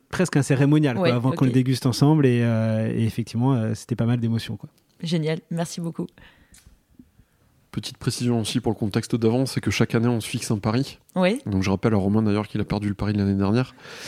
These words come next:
Speaker 3: et que c'était le Clos Joliette, euh, faisait partie, euh,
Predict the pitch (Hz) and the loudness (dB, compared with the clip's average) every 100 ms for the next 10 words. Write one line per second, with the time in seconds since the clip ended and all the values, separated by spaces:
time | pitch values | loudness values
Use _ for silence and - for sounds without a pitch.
0 | 170 - - - - - 170 101 113 107 | -10 -8 -8 -10 -14 -10 -4 -2 0 0
1 | - 107 123 120 110 113 - 113 110 120 | -2 0 2 2 0 0 0 0 2 0
2 | 127 110 101 95 - 104 107 104 - 123 | 0 -4 -4 -6 -6 -4 -4 -6 -8 -8
3 | 117 107 98 95 | -6 -6 -6 -8